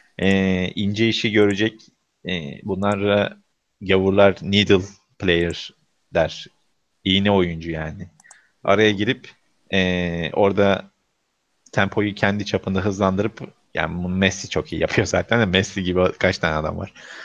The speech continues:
Ama şey olarak, e, bunun en iyi temsilcilerinden biri ligde Mossoro mesela.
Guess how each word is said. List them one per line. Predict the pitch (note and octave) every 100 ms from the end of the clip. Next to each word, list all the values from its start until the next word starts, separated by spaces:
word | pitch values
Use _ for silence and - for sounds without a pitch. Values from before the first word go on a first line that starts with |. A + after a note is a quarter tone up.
| - -
Ama | - A#2+ C#3 - - _
şey | - - C3
olarak, | C3 G#2 D3 - - -
e, | F#2 F#2+ F#2 F#2 F2+ F2+ - _
bunun | A2 G2+ A#2+
en | A#2+ B2
iyi | A#2+
temsilcilerinden | - G#2+ G#2+ G#2 G2+ G#2+ G#2+ A2 A2
biri | G2 G2+
ligde | G2+ B2 B2+ - _ _ _ _ _ _
Mossoro | A2 A2 - A#2 G#2+ F2
mesela. | E2 - F#2+ E2+